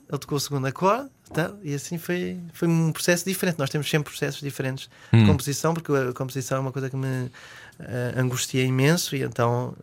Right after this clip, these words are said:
Speaker 1: ele tenta fazer coisas assim, de jogos
Speaker 2: Porquê que
Speaker 1: o
Speaker 2: te
Speaker 1: mais
Speaker 2: angustia
Speaker 1: dinâmicos possível.
Speaker 2: quando saem coisas tão bonitas?
Speaker 1: Porque cantar para mim é fácil e compor não. E quando tens frustração, igual ao piano,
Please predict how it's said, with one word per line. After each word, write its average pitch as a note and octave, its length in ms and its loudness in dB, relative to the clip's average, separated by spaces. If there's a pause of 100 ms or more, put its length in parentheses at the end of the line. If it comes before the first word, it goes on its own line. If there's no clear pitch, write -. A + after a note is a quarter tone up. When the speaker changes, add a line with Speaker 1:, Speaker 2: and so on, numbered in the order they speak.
Speaker 1:
ele A#2+ 160 -2
tenta B2 260 -4
fazer B2+ 200 -2
coisas B2 280 -2
assim, B2 220 -8 (240)
de B2+ 100 -10
jogos C3 280 2
Speaker 2:
Porquê A#3+ 120 4
que - 60 -10
Speaker 1:
o C3+ 40 -2
Speaker 2:
te - 40 8
Speaker 1:
mais D#3+ 160 8
Speaker 2:
angustia D#3 160 6 (100)
Speaker 1:
dinâmicos F#2 280 6
possível. C3+ 360 -6
Speaker 2:
quando B2 180 6
saem A#2+ 220 6
coisas G2+ 300 6
tão G2 120 4
bonitas? F#2 400 4
Speaker 1:
Porque - 120 0
cantar F3+ 260 2
para F3 140 -2
mim F3+ 160 0
é F3+ 100 2
fácil D#3+ 560 -2 (240)
e - 60 -16
compor C#3 420 -2
não. C#3 260 2 (260)
E A#2+ 80 -6
quando A#2 260 -2 (300)
tens A#2+ 180 -2
frustração, B2+ 600 -4
igual E3 200 4
ao A3 60 4
piano, E3+ 320 -2